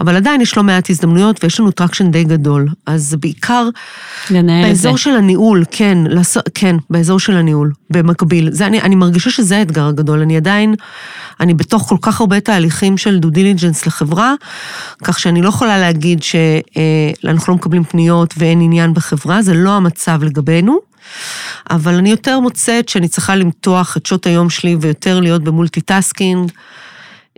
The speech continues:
Speaker 1: אמ, וכן, אם זה הלחץ התמידי שאת מדברת עליו, אז כן, אני בעיקר, אה, חווה את זה.
Speaker 2: מבחינת הנשים, מה האתגר הנוכחי?
Speaker 1: אמ,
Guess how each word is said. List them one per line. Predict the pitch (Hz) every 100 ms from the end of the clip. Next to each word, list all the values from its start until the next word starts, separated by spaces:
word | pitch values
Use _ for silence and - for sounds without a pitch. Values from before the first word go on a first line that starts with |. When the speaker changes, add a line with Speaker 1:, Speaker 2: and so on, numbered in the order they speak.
| -
Speaker 1:
אמ, | 160 160 160 156 156 151 151 151 147 - - - - -
וכן, | 202 320 320
אם | 214
זה | 175 208
הלחץ | 196 151 -
התמידי | 165 175 175
שאת | -
מדברת | 175 160 151 185 185
עליו, | 160 151 151
אז | -
כן, | 175 156
אני | 151 151
בעיקר, | 156 - 170 170 165 160
אה, | 156 151 147 147 147 151 147 147 - -
חווה | - 170 165 160
את | 135
זה. | 147 - _ _ _ - -
Speaker 2:
מבחינת | 190 - 196 175 170
הנשים, | 190 170 - 170 180
מה | 170 170
האתגר | 170 160 165
הנוכחי? | 165 160 160 151 160 - 180 190 - _ _ _ _ _ _ _ _ _ _ _ _ _ _ _ _ _ _ - - - - - - - - _ _ _ _ _ -
Speaker 1:
אמ, | 190 185 185 185 185 185 190